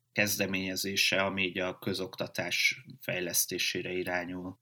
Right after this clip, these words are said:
az Egyesült Államokban. Tehát ilyenek, ilyenekben ő eddig is utazott. Nyilván attól is függ majd, hogyha végül meg tudja valósítani az ő régóta áhított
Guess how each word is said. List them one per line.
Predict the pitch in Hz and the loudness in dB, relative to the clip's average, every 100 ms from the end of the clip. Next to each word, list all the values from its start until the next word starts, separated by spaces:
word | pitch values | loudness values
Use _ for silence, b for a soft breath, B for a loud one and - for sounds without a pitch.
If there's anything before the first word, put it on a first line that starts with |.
| _ | _
az | - | -8
Egyesült | 92 92 - - - - | -6 0 4 4 2 2
Államokban. | 95 98 98 92 101 98 104 - | 2 2 0 0 -2 -2 -6 -8
Tehát | 90 87 - 131 | -10 -6 -6 -8
ilyenek, | - 101 92 90 - | -8 -6 -6 -8 -6
ilyenekben | 110 107 104 - 101 98 | 2 4 4 2 2 4
ő | 101 | 4
eddig | 104 107 | 4 2
is | 95 - | 2 2
utazott. | 92 113 117 131 131 - - _ _ | 2 2 6 4 4 -4 -20 _ _
Nyilván | 135 135 120 117 - _ | 8 10 10 8 2 _
attól | 113 117 110 | 2 4 4
is | 107 - | 6 6
függ | - 107 | 4 4
majd, | 107 101 - | 4 4 2
hogyha | 95 - 95 | 0 2 4
végül | 104 95 98 98 90 - _ | 4 4 2 2 0 -4 _
meg | - 98 | -4 -2
tudja | - 92 98 | -2 -2 -2
valósítani | 98 98 95 - 92 - 90 92 | 0 2 2 2 2 -2 -2 -2
az | 92 | 0
ő | 95 95 90 - - | 0 -2 -4 -12 -12
régóta | 98 104 95 104 - 92 95 92 - | -4 -2 0 -4 -2 -2 -2 -6 2
áhított | 101 98 95 - | 2 2 -4 -8